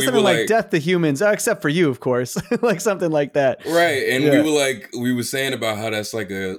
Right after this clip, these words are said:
Speaker 2: like, in the context of the show, like, it's like, that's just a, that's, like, a really sweet line coming from that character because of, like, how they built them up.
Speaker 1: Yes,
Speaker 2: But,
Speaker 1: totally.
Speaker 2: like,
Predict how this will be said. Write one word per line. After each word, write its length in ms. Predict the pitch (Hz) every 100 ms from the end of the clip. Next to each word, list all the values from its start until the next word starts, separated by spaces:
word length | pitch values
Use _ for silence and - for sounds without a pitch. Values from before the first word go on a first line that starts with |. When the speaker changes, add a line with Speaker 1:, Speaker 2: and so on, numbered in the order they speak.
| -
Speaker 2:
like, 240 | 101 95
in 100 | 95
the 60 | 92
context 500 | 101 104 101 98 92
of 80 |
the 80 | 87
show, 320 | 80 101 95 85
like, 280 | 82 80 82
it's 160 | 78
like, 200 | 87 80 82 _ _ _ _ _ _
that's 180 | 95 -
just 160 | 90
a, 100 | 92 -
that's, 200 | 90 -
like, 180 | 92 87
a 40 |
really 300 | 85 92 87
sweet 260 | 82 90 80
line 320 | 90 87 82
coming 220 | 87 85
from 160 | 90 85
that 180 | 78 -
character 460 | 90 87 - 80
because 320 | 78 80 82
of, 180 | 78 76
like, 220 | 80 76 87 -
how 260 | 90 80
they 140 | 80 78
built 240 | 82 82
them 160 | 82 82
up. 160 | 82 - _ _ _ _ _ _ _
Speaker 1:
Yes, 440 | 123 104 82 76 -
Speaker 2:
But, 100 | -
Speaker 1:
totally. 520 | 113 107 95 90 101
Speaker 2:
like, 260 | 110 101